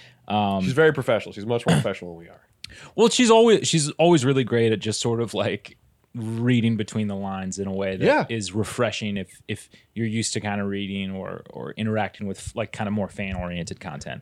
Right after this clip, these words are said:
Speaker 2: That's a really good call. Um, I also bring this up to you 'cause I saw a clip from when Ty Lue was coaching the Cavs, and he was like, "If you don't believe we can next, win the next two games, don't get on the damn plane."
Speaker 1: Yeah.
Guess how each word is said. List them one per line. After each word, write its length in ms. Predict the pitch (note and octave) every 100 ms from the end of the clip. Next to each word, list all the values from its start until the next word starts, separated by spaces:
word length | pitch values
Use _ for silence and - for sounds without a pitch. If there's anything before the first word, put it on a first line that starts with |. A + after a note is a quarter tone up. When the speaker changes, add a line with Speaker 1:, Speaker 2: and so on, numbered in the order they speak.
| _
Speaker 2:
That's 180 | G#2+ G#2+
a 40 |
really 180 | G2+ F#2
good 120 | F2+ -
call. 240 | - - -
Um, 460 | G#2+ G2 F2+ F2 - _ - - - _ _ _
I 60 | C#3+
also 160 | F#3
bring 80 | G#3
this 100 | E3+
up 120 | D3
to 80 | C3
you 80 | C3
'cause 100 | A#2
I 60 | G2+
saw 220 | A#2+ F#2+
a 40 |
clip 340 | - A2+ G#2+ -
from 160 | G2
when 300 | F#2 F2+ E2+ E2 _ _ _ _ -
Ty 140 | G#2
Lue 160 | F#2+ F#2+
was 100 | F2+
coaching 300 | - F2+ F2
the 80 | -
Cavs, 720 | G2+ G2+ D#2+ D#3 - - _ _ -
and 140 | F2+
he 80 | F#2+
was 180 | F#2 F#2
like, 140 | F2
"If 100 | E2+
you 80 | G#2+
don't 120 | G2
believe 200 | G2 F#2+
we 80 | F#2
can 140 | F#2
next, 380 | F#2 F2+ - - -
win 200 | G2+ F#2
the 60 |
next 180 | F2+ -
two 100 | E2+
games, 240 | E2+ E2+ E2
don't 160 | E2
get 60 | F2
on 80 | D#2
the 60 |
damn 220 | D2+ D#2 C2+
plane." 340 | E2 D2+ D2+ _ _ -
Speaker 1:
Yeah. 220 | C3+